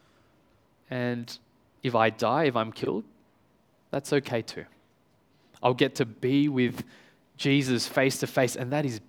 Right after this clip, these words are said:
better than anything in this world." His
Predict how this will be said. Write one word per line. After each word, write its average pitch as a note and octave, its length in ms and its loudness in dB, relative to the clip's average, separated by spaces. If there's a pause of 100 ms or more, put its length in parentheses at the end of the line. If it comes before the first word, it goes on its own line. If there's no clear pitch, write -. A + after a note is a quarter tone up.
better - 380 -8 (1080)
than A2 260 -4
anything C3+ 420 -2
in A#2 140 -6
this - 240 -8
world." E2+ 320 -16 (420)
His D#3+ 260 0